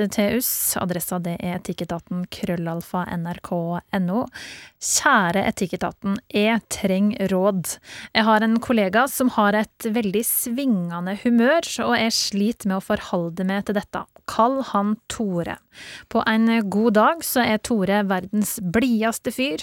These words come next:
Han kjøper is i lunsjen, får alle til å le høyt og lenge, og det blir skikkelig ja-stemning rundt møtebordet. Men på en dårlig dag så er Tore mutt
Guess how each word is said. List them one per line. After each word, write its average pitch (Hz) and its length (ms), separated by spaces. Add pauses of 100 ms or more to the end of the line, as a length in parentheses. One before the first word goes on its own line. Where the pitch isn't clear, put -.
Han 214 160
kjøper 185 580
is 262 340
i 285 40
lunsjen, 262 580
får 233 240
alle 196 220
til 202 160
å 214 120
le 202 320
høyt - 520
og 254 100
lenge, 233 440
og 220 260
det 214 100
blir 208 140
skikkelig 202 460
ja-stemning 180 1120 (180)
rundt 185 340
møtebordet. 185 640 (580)
Men 202 340 (200)
på 220 180
en 208 380
dårlig 185 460
dag 330 280
så - 200
er 190 180
Tore 175 540
mutt 254 300